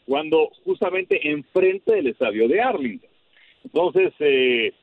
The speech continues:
sí, no, no, no me sorprende el hecho de que hablaban para hacer el campeonato de la Liga Nacional y también para la Serie Mundial que hubiera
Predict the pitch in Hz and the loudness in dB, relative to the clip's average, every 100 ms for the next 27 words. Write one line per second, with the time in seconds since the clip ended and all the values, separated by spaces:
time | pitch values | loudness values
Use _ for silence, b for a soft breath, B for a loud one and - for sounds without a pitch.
0 | - - 180 175 175 180 170 180 185 160 | -20 -4 -2 0 -2 -2 -2 0 0 0
1 | 156 165 165 165 160 151 - 160 135 - | -2 -2 -4 -2 0 0 -2 0 0 0
2 | 123 120 123 147 160 139 127 110 135 147 | 0 0 2 0 0 -2 -2 -2 0 -2
3 | 123 117 127 147 127 117 135 127 117 107 | -2 -4 -4 -2 -2 -4 -6 -6 -6 -6
4 | 107 123 123 - 107 113 113 95 110 107 | -2 -4 -4 -4 -4 -2 -2 -2 -4 -10
5 | 92 104 107 101 101 110 | -6 -4 -4 -4 -2 0